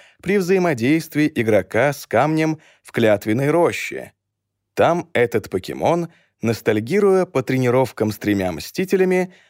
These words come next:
вспомнит коронную атаку «Святой меч». С этим приёмом в репертуаре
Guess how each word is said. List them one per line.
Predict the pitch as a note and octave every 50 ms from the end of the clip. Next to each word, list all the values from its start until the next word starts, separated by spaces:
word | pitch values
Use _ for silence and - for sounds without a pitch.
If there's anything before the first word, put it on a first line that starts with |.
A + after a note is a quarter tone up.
| _ _
вспомнит | - - - - F3+ G3 G#3 G#3 G3+ G3 F#3+ -
коронную | - D#3 C3+ B2 B2 B2+ B2+ B2 A#2+ A#2 - - -
атаку | G2 F#2 - D3+ E3 F3 F3 - E3+ E3+ F3
«Святой | - - - A#2+ A#2 - - F#2 F2 F2 F#2
меч». | G2 C3 C#3+ G2+ - - - - - _ _ _ _ _ _ _ _ _
С | - - - -
этим | A#2 A2 G#2 - G#2 F#2+ F2
приёмом | - F#2 F#2+ F#2+ G2 G2+ G2 F#2+ F#2 F2 E2
в | F2+
репертуаре | F2 E2 - E2+ D#2 - D#2+ D#2+ F2 B2+ D#3+ E3+ F3 E3+ E3+ E3